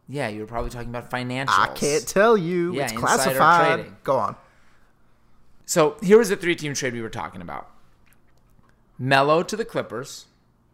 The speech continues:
Speaker 1: Blake to the Celtics,
Speaker 2: Blake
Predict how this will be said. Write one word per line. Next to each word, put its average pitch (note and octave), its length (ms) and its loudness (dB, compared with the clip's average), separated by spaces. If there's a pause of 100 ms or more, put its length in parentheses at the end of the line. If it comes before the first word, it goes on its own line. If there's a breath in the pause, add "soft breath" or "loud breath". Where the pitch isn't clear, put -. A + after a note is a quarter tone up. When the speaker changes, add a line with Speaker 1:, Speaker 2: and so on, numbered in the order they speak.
(360)
Speaker 1:
Blake C3+ 760 -4
to C#3+ 140 -10
the A#2 100 -12
Celtics, - 920 -8 (880)
Speaker 2:
Blake - 140 -20